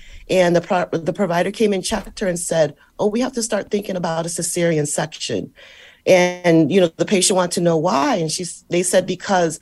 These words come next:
they use C P D, which just basically means that the baby's head is too big for the pelvis." So the doula called me saying, you know, "I don't know. The patient doesn't know what to do. You know, she's very nervous."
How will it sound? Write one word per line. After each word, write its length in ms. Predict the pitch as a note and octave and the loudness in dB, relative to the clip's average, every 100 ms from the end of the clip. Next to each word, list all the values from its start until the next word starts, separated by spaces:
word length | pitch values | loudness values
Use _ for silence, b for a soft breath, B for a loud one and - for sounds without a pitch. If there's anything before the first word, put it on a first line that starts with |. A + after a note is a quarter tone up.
| b b b | b b b
they 80 | F3+ | -2
use 240 | F#3+ G#3+ | 0 0
C 160 | G#3+ G#3+ | 0 -2
P 220 | G#3 G3 | -6 -8
D, 280 | D#3+ F#3 F#3 | -6 -4 -2
which 220 | E3 E3+ | -2 -2
just 180 | E3+ E3 | -4 -2
basically 440 | F#3+ F3 G#3 F#3 | -2 0 -2 0
means 200 | E3+ F3 | 4 4
that 120 | E3 D#3+ | 2 0
the 60 | |
baby's 360 | D#3+ E3 D3+ D#3 | 0 0 0 0
head 200 | A3 G3+ | 0 0
is 120 | - | -2
too 160 | - F#3+ | -6 -2
big 240 | D#3 D#3+ | -2 -2
for 100 | C#3+ | -4
the 80 | D#3+ | -4
pelvis." 640 | - C#4 D#4+ C#3 D#2+ - - b b b b - | 0 0 0 -2 -4 -8 -16 b b b b -4
So 380 | - G3 F3+ | 4 6 6
the 120 | E3 E3+ | 4 0
doula 300 | G#3 B3 E3 | 0 0 0
called 300 | G#3+ G#3 A3+ | 0 0 0
me 80 | F3+ | -4
saying, 240 | F3 E3+ | -2 0
you 60 | F3+ | 0
know, 80 | - | -2
"I 80 | G3+ | -2
don't 160 | G#3 | -2
know. 160 | G3 F#3+ | -2 -4
The 80 | F#3 | -4
patient 400 | G3+ F3+ G3 G3 | -6 -6 -6 -6
doesn't 220 | F#3 F#3+ | -2 0
know 80 | F3 | 0
what 180 | F3 | -2
to 100 | - | -2
do. 520 | F#3 - F#3 F3+ F3+ F3 b b b | -6 -4 -2 0 -2 -4 b b b
You 80 | F3+ | 2
know, 100 | F3 | 4
she's 260 | F3 F#3+ | 2 -4
very 220 | E3 F#3 F3+ | -2 0 0
nervous." 580 | G3 C4 B3+ C#3+ - | -2 -2 -2 -4 -6